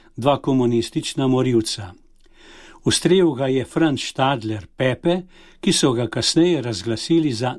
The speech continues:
narodnega heroja. Tako imenovana ljudska oblast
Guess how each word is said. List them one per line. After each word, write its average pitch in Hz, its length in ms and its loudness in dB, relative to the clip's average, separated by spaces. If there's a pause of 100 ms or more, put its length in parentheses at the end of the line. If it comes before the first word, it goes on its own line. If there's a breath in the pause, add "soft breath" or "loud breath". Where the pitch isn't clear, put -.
narodnega 139 720 0 (100)
heroja. 110 520 -2 (760)
Tako 208 240 4
imenovana 165 600 2
ljudska 180 440 -4
oblast 123 760 -4